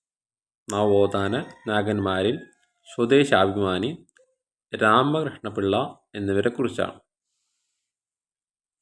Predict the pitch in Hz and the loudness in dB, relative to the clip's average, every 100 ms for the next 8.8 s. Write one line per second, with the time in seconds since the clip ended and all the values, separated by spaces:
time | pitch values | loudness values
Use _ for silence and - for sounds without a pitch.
0 | _ _ _ _ _ _ _ _ _ - | _ _ _ _ _ _ _ _ _ -20
1 | - - 131 139 160 147 113 107 104 95 | -20 -6 0 0 4 4 4 2 0 0
2 | 117 170 - _ - - _ 113 113 147 | -4 -8 -18 _ -20 -20 _ 0 0 0
3 | 156 - 117 104 104 98 107 - - - | -4 -6 -6 -2 0 0 -2 -6 -10 -10
4 | - - - - 110 107 113 98 135 - | -10 -12 -10 -2 -2 0 0 0 -2 -6
5 | - - - - 640 622 - - _ _ | -12 -16 -18 -20 -20 -20 -20 -20 _ _
6 | _ 131 131 160 127 104 101 104 95 - | _ -2 0 2 0 -2 -2 -2 -2 -6
7 | 139 170 _ _ _ _ _ _ _ 113 | -10 -10 _ _ _ _ _ _ _ -4
8 | 127 156 160 147 117 95 95 | 0 0 -2 -4 -2 2 2